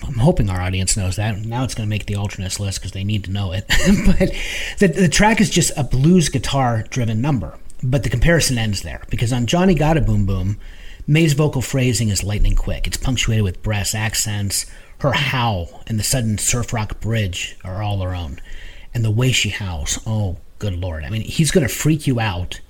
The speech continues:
when she howls that. It, it makes freaking out sound positively festive. I mean, it's just unbelievable. Um, so, yeah, I mean, she is, I'm surprised that you,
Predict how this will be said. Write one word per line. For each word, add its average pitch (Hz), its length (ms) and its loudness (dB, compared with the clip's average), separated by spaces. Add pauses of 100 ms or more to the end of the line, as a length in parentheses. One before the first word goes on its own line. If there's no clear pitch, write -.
(300)
when 110 100 -2
she 143 180 2
howls 135 380 0
that. 82 360 -6
It, 110 200 -6
it 107 240 -6
makes 135 260 2
freaking 123 380 0
out 113 160 -2
sound 101 240 -4
positively 95 540 -4
festive. - 580 -8 (260)
I - 60 -8
mean, 92 160 -4
it's 95 260 -6
just - 320 -4
unbelievable. 85 720 -6 (540)
Um, 107 340 2 (680)
so, 139 560 2
yeah, 139 240 2
I 107 80 -4
mean, 131 340 0 (420)
she 170 520 4
is, 143 640 4 (180)
I'm 143 100 -4
surprised 208 420 0
that 143 140 2
you, 135 300 0